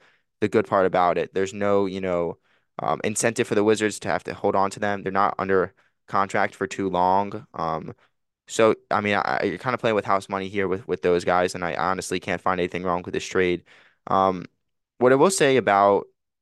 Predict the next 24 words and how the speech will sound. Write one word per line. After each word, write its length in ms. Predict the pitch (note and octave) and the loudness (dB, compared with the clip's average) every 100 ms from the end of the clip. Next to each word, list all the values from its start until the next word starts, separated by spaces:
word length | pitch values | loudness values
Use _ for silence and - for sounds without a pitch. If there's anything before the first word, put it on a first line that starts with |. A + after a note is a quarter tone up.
| _ _ | _ _
about 260 | G2+ A2 G2+ | -2 0 2
moving 280 | G#2+ A2 G#2 | 0 -4 -2
on 200 | G2+ G#2 | -4 -4
from 420 | - G2+ G2 F#2 | -4 -4 -4 -8
Muscala 640 | G#2 G#2 - F#2+ G2 G2+ - | -10 -6 0 2 4 4 2
and 120 | F#2+ | 0
Gallinari, 560 | F#2+ F#2+ F#2 F#2 F#2+ F#2+ - _ | 0 2 0 0 0 -2 -12 _
I 80 | - | -8
tweeted 240 | - E3 D#3+ | 0 2 4
about 180 | C#3+ | 4
it 100 | G2+ | 4
last 300 | F#2+ G#2+ G#2+ | 2 0 -2
night. 360 | G#2 G2 G#2 - _ | -4 -4 -4 -8 _
It 100 | B2 - | -2 2
op-, 220 | D3 D#3 | 2 2
it, 140 | - B2+ | -2 -2
it 160 | - B2+ | 0 2
not 160 | E3+ | 2
only 300 | F#3+ E3 C#3+ | 0 -2 -2
is 340 | A#2 A2+ G#2+ - _ _ _ _ _ _ _ | -2 -2 -6 -12 _ _ _ _ _ _ _
trading 320 | - C3 C3 | 0 2 4
those 220 | B2 A#2+ A2 | 4 4 6
guys, 540 | A2 A2+ B2 B2+ - | 4 4 2 -2 -6
um, 520 | - G2+ G2+ G2 F2 | -2 0 0 -2 -8